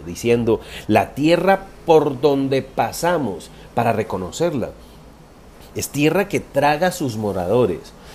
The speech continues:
y todo el pueblo que vimos en medio de ella son hombres de gran estatura, son gigantes. Vimos allí a los hijos de Aná, raza de gigantes, y éramos nosotros,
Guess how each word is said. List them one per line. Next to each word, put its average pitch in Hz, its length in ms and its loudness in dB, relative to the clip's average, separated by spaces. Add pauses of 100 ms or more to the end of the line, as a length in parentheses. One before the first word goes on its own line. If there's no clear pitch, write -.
y 127 160 -2 (140)
todo 190 360 8
el 196 100 6
pueblo 190 640 4
que 135 160 -2
vimos 165 580 -2 (340)
en 131 220 0
medio 175 340 6
de 156 120 4
ella 185 320 2 (140)
son 139 280 -2
hombres 165 320 0
de 139 100 0
gran 147 300 0
estatura, 156 720 0
son 147 280 -2
gigantes. 147 840 -2 (200)
Vimos 190 360 2
allí 160 360 2
a 202 60 8
los 127 320 -4
hijos 202 320 0
de 165 100 0
Aná, 135 400 0 (240)
raza 208 420 4
de 190 100 4
gigantes, 123 680 -2 (200)
y 143 100 8
éramos 190 360 6
nosotros, 180 760 2